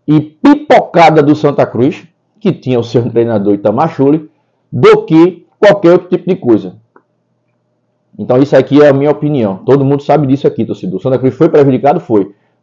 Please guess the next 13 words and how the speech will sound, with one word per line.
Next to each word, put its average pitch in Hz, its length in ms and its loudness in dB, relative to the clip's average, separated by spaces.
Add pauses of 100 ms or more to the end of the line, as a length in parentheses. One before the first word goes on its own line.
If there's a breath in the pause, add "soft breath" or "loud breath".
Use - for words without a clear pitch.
Mas, 370 160 -4
pô, - 140 0
o - 520 -2
Santa 175 120 0
Cruz 190 160 2
não 180 60 -2
tem 202 100 2
a 202 60 4
competência 175 460 0
de 160 60 0
fazer 160 320 4
um 170 160 4
gol 143 360 2